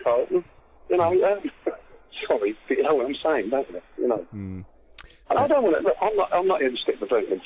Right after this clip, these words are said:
Speaker 1: Sam Allardyce, I'm really not. But, um, you know, you asked the question. Yeah, okay, let's say there has been that missed generation, Chris.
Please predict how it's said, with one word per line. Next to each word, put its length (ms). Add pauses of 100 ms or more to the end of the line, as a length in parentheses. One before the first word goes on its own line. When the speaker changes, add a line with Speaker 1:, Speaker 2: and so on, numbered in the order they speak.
Speaker 1:
Sam 200
Allardyce, 440
I'm 120
really 180
not. 200 (180)
But, 180
um, 280 (400)
you 80
know, 80
you 200 (140)
asked 180
the 60
question. 600 (380)
Yeah, 200
okay, 540 (280)
let's 220
say 180
there 120
has 260
been 200
that 180
missed 240
generation, 800 (120)
Chris. 200